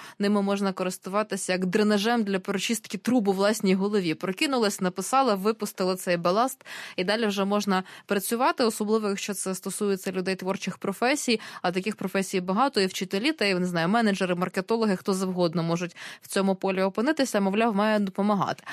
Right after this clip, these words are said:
А ось, до речі, запитання про гаджети ще Річарду та Євгенії адресують, що молоді люди говорять, е, також, ну, от, про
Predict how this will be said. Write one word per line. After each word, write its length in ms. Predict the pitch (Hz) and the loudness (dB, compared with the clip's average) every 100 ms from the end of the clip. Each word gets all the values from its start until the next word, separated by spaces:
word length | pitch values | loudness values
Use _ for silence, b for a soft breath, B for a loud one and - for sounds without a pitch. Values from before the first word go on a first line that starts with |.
| B | B
А 80 | - | 0
ось, 100 | 202 | 2
до 100 | 208 | 2
речі, 200 | 294 285 | 2 2
запитання 540 | 254 254 247 254 247 226 | -2 -2 0 0 0 0
про 180 | 233 226 | -2 0
гаджети 380 | 320 269 247 202 | 0 0 0 -2
ще 320 | - 233 214 208 _ _ _ _ - | 0 0 0 -4 _ _ _ _ -4
Річарду 420 | 233 233 226 196 | 0 2 2 2
та 120 | 190 | 2
Євгенії 480 | 214 208 208 175 165 | 2 4 2 2 2
адресують, 520 | 175 208 - 311 311 | 0 -4 -4 -4 -2
що 160 | - 233 | -2 0
молоді 320 | 220 240 294 | 2 2 0
люди 220 | 269 240 | 0 2
говорять, 580 | 202 208 226 262 220 - | 2 2 2 2 2 0
е, 120 | 196 190 | -2 2
також, 380 | 208 202 180 | 2 2 0
ну, 80 | 202 | 2
от, 120 | 190 | 0
про 280 | - 190 190 | 0 2 2